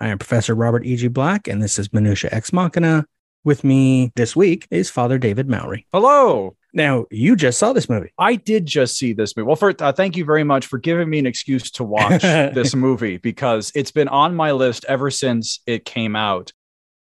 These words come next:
Speaker 2: in no small part due to the fact that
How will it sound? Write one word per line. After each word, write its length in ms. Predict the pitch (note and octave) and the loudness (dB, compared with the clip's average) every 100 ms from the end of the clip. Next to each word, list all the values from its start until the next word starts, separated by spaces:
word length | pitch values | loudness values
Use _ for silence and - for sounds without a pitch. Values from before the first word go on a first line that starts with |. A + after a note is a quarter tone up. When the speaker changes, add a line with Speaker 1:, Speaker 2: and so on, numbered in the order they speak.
| - | -4
Speaker 2:
in 540 | D#3+ C#3+ C3+ C#3 C3+ E3 | 0 2 0 -2 -6 -6
no 320 | E3+ F3 A3+ | 0 2 2
small 280 | - F3+ D#3 | 2 2 2
part 320 | D3+ B2+ A2+ | 2 0 0
due 120 | C3 | -6
to 80 | A#2 | -6
the 100 | A2+ | -6
fact 480 | - A2+ G2+ - - B2 | -2 -2 -2 -8 -14 -4
that 320 | A2 G#2 | -2 -2